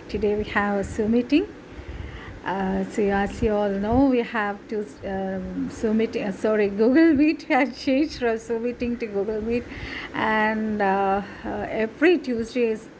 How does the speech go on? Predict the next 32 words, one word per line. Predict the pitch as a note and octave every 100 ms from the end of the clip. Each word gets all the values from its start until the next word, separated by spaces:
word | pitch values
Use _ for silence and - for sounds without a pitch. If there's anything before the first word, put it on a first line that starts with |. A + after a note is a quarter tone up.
| G3+
we | G#3
have | G3+ G#3+ G3+ G3 -
this | G#3 G3 - - G#3
Google | G#3 A3 A3+
Meet. | A3+ C4+ C#4 - - - - - - -
We | - G3+
are | G3 G3+
having | G#3+ A3 G#3+ B3+ D4+
special | D#4+ G#3+ G#3 A#3+
meetings | G#3+ F#3+ F#3+ A3+ A3+
on | G3+
Fridays | - G#3+ F#3+ G3+ A3+ A3
also. | F3+ F3 C#4
So | G3 A3+
today | A3 F#3 A3 C4
is | D4 C#4+
Tuesday. | A3+ A3+ - B3+ E4 - - -
So | - - G#3+
today | G#3+ A3+ A#3 A#3+ A#3+ A#3+ B3 A3
night | G#3 G#3+ A#3 A#3
at | A3+ A3+
eight | G#3+ B3+ B3+
P | B3+ A3+
M | G#3+ G#3+
to | G#3+ D4
nine | C4 G3+ F#3+ -
thirty, | G#3+ G3+ C#4
we | D4 A3+
have | G#3+ A3 G3+ G3+
a | G3
Google | G3+ G3 A3+
Meet. | A#3+ C#4 G4 -